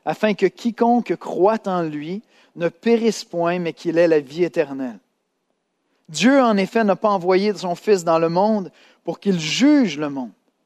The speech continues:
mais pour que le monde soit sauvé par lui. »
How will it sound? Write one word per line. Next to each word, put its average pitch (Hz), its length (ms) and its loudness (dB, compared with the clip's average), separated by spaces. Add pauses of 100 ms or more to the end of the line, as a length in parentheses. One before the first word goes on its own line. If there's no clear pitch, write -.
(480)
mais 139 100 -16
pour 156 180 -10
que - 100 -4
le 156 160 0
monde 196 460 -4 (520)
soit - 260 -16
sauvé 147 400 -8
par 117 240 -14
lui. » 113 300 -20